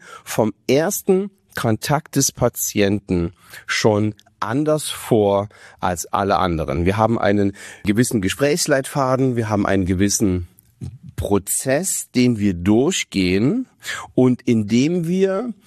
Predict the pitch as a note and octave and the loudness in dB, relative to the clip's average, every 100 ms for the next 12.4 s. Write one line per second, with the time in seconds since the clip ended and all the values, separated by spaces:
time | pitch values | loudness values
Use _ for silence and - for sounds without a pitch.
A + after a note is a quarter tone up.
0 | - - - A2 G2+ F#2+ F#2 - A#2 B2 | -20 -20 -4 -2 -2 -4 -4 -4 0 0
1 | A#2 D#3+ A2 G2 G2+ F#2 - - D2+ E2 | 2 0 0 0 0 -2 -6 -2 0 2
2 | A2+ C#3+ - - C#3 E3 G#3+ C#4 - - | 2 -2 -2 0 0 0 -2 -4 -8 -20
3 | - - B2 B2+ C3 C3 - - _ _ | -12 0 2 2 0 -4 -10 -14 _ _
4 | G2+ F#2+ - E2+ - - A2 G#2 C3 G#3 | -2 0 -2 -2 -2 -6 -2 0 0 -4
5 | - - _ - - - F#2 F#2+ G2+ A2 | -6 -16 _ -20 -20 -6 -2 0 2 2
6 | C#3+ - - _ - D#2+ E2+ F2 G2 C#3 | 0 -2 -18 _ -6 -2 2 4 2 0
7 | D#3 - C3 C#3 D3+ A3+ - - _ - | -4 -6 0 0 0 -6 -10 -20 _ 0
8 | A2+ G2+ F#2+ G#2 A2 - - _ _ - | 0 4 4 2 -2 -14 -20 _ _ 2
9 | F2+ A2 E3+ G#3+ _ - G2 G#2+ - - | 4 4 2 -4 _ -2 -2 -2 -4 0
10 | B2+ F3+ - _ _ - - - - - | 2 0 -6 _ _ -20 -20 -20 -20 -6
11 | - D#3 F#3 D3 A2+ G2 A2 A2 G#2+ A2 | -2 0 0 2 2 2 2 2 0 0
12 | E2 D#2 C#2+ | 0 0 -2